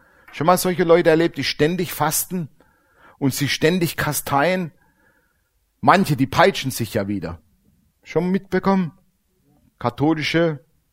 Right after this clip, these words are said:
bestimmte Gruppen, in Spanien gibt's ein Kloster, die peitschen sich rund um die Uhr und so weiter und so fort. Da kannst du wunderbar denken, wie, wie nah die beim Herrn sind oder was die alles leisten. Doch das alles ist ohne jeden Wert. Wie viel Wert?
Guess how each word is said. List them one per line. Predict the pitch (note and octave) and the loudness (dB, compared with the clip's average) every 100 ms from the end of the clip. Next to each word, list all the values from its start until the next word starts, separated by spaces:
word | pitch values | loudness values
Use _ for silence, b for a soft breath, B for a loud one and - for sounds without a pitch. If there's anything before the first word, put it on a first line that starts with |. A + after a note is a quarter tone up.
| _ _ _ _ _ _ _ _ _ | _ _ _ _ _ _ _ _ _
bestimmte | A#2+ - D3+ C#3 | -8 -2 0 0
Gruppen, | - D#3 D#3 F3 | 0 -2 0 -2
in | C#3 | -2
Spanien | - B2 C#3+ E3+ | -2 0 0 0
gibt's | C#3+ - D3+ | -4 -4 -6
ein | C#3 | 0
Kloster, | D#3 D#3+ - E3 D#3 - _ _ | 2 2 2 0 0 -8 _ _
die | - | -10
peitschen | A#2 B2+ C#3+ - D3+ | 0 2 2 0 -10
sich | D3+ C#3+ - | -8 -10 -2
rund | C#3+ F3 | -2 -2
um | E3+ | -4
die | E3 | -4
Uhr | E3 E3 D#3+ C3+ _ _ - | 2 6 6 4 _ _ -8
und | D#3+ D#3 A#2 | -2 -2 -4
so | - A#2+ | -4 -2
weiter | A2+ A2 A2+ | 0 0 -2
und | A2 | -6
so | A2 | -8
fort. | - G2+ B B B B B | -4 -6 B B B B B
Da | A#2+ | -2
kannst | - F3 - | 2 0 2
du | C#3 | 2
wunderbar | G3 G#3 F#3 E3 | 2 4 6 4
denken, | E3 F#3 G3+ F3 D3 C3 | 4 2 0 2 2 4
wie, | C#3 B2 B B | 2 2 B B
wie | C3+ | -2
nah | C3 C#3+ E3+ | 0 0 -2
die | D3 | -2
beim | C#3 B2+ A#2+ | 0 2 2
Herrn | B2 F3+ D#3+ | -2 -2 -2
sind | - C3 | 0 2
oder | A#2+ | 2
was | A#2+ A2+ | 0 -2
die | D3 | 0
alles | A2 B2 - | 0 0 4
leisten. | D#3+ G3 - - G2 - b b b b b b | 6 6 2 -4 -8 -12 b b b b b b
Doch | F3 | 2
das | - F#3 - | 4 2 4
alles | F3+ A3+ A3+ - | 6 8 8 4
ist | G#3 - - | 0 -2 6
ohne | G3+ A3+ A3+ | 10 10 8
jeden | F3 A#2+ F#3 A#3 A#3 A3 E3 | 6 2 2 2 4 4 8
Wert. | G#3+ D3 - | 8 8 4
Wie | D#3 | 0
viel | - A#3+ | 2 6
Wert? | A3+ B3 A#3+ - | 8 8 8 2